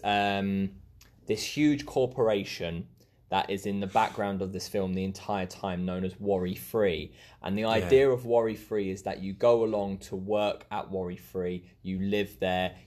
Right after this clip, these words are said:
Speaker 1: you get all your meals catered for, and you never have to worry about sort of, you know, financial, uh, issues ever again.
Speaker 2: Yeah.
Speaker 1: Which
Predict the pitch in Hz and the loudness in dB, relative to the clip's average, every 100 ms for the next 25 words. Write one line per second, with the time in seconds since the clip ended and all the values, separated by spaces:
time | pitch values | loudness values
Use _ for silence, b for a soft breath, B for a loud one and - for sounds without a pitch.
0 | - 90 127 107 101 98 98 98 98 - | -14 -4 -2 0 0 0 0 0 -2 -4
1 | - 92 - 92 - 95 90 87 B B | -4 -4 -2 -6 -2 0 2 -2 B B
2 | 92 101 107 107 101 - 101 - 98 95 | -4 -2 0 0 0 0 -4 -4 -2 2
3 | 92 95 92 92 92 B B - - - | 2 2 2 2 2 B B -10 -6 -6
4 | - - 113 92 90 - - 101 98 95 | -10 -8 -4 -4 -4 -4 0 2 2 -2
5 | 92 - 98 92 90 90 - - 90 87 | -4 -2 0 2 0 -4 -10 -8 -4 -2
6 | 85 - 117 - - 90 90 - 95 85 | -4 -2 -4 -2 -4 -6 -6 -4 -4 -2
7 | 85 95 110 78 82 - 90 B B B | 0 2 2 0 -8 -12 -16 B B B
8 | - - - - - _ - 131 127 - | -20 -20 -20 -20 -20 _ 0 6 6 4